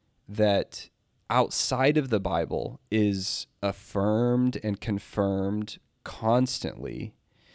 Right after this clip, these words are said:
I would much rather look into that,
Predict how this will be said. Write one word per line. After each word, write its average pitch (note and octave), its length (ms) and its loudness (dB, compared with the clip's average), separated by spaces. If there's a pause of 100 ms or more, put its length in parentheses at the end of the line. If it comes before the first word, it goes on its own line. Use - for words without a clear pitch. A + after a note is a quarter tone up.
(480)
I B2+ 80 2
would C#3 180 6
much A#2 400 4
rather E3+ 220 4
look B2+ 220 0
into A#2 320 2
that, F#2 420 0